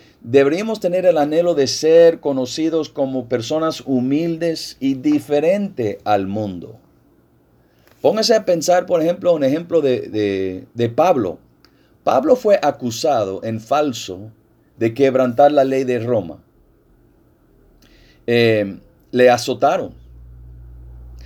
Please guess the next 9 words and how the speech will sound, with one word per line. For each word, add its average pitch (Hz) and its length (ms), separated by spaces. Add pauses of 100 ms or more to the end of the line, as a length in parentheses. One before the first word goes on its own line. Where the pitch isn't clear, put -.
(200)
Le 117 180
pusieron 147 540
en 139 140
una, 135 680
en 113 140
una 147 240
cárcel, 139 640 (240)
eh, 104 160
horrible. 120 680